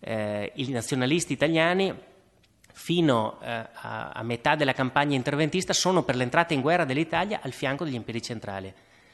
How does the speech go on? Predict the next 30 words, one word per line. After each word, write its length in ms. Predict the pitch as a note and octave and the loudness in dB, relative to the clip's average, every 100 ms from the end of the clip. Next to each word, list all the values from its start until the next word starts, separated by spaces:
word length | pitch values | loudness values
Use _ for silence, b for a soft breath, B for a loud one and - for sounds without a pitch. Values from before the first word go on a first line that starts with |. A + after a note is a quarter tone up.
| b b b | b b b
perché 240 | - A2+ | -6 0
il 80 | C#3 | 2
modello, 800 | C3+ C3+ D#3 F#3 D#3+ B2+ G2 F#2+ - - _ - _ _ _ _ | 4 4 6 6 6 4 2 -6 -16 -20 _ -20 _ _ _ _
un 220 | D#3+ F#3 | 0 2
grande 340 | D3+ D#3+ F3+ E3+ | 6 6 6 4
modello 400 | D3 D3+ F3 D#3 | 4 4 2 2
di 100 | C3 | 0
questi, 300 | C3+ - C3 | -2 -2 -4
di 100 | B2 | 0
questi 280 | C3+ - | 0 0
intellettuali, 880 | B2 A#2+ B2 A#2+ C3+ C3 D3 D#3 E3+ - B | -2 0 0 0 0 0 0 0 -4 -6 B
di 80 | A#2 | -4
questi 240 | B2 C3+ | -2 -2
politici 560 | B2+ C3 D#3+ D#3+ - C#3 | 0 2 4 2 0 2
era 100 | C3+ | 2
il 80 | B2 | 2
Giappone. 640 | B2+ - A#2+ A2+ G#2 F#2 B B B B | -2 0 0 0 0 -6 B B B B
Il 80 | B2 | -4
Giappone 300 | C3 E3+ F#3 | 0 4 6
aveva 160 | D3 | 6
molto 220 | C#3 D#3+ E3 | 6 4 2
in 80 | |
comune 360 | C3+ C3 C3+ B2 | 2 2 2 2
con 160 | A#2+ A#2 | 0 0
noi 200 | B2+ D3 | 0 0
perché 240 | B2 B2+ | -2 -2
era 80 | A2+ | -4
una 140 | A2+ | -2
nazione 340 | A#2 A2+ B2+ B2+ | -4 -4 -4 -2
giovanissima 760 | A#2 A2+ A#2 B2 - C3+ C#3 | 0 -2 -2 -2 -2 0 -2